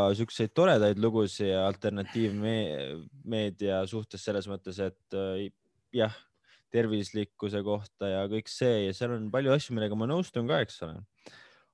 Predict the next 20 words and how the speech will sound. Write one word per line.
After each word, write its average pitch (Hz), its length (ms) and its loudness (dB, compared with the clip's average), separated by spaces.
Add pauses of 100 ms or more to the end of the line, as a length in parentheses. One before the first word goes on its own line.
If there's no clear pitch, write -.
(160)
Aga 110 320 0 (800)
mis 123 180 -6 (720)
suurel 151 520 2
määral 123 500 2
minu 113 240 -2
usku - 320 -8
sellesse 92 600 -4 (1200)
lehte 107 640 -4
vähendab, 95 560 -2
on 90 160 -6
see, 113 380 2
et - 260 -20 (380)
nad - 180 -2 (480)
siiralt 117 400 2
propageerivad 104 760 0
seal 101 380 0
lameda 101 400 0
maa 98 220 -4 (380)
teooriat. 104 580 0 (1000)
Ja 113 300 4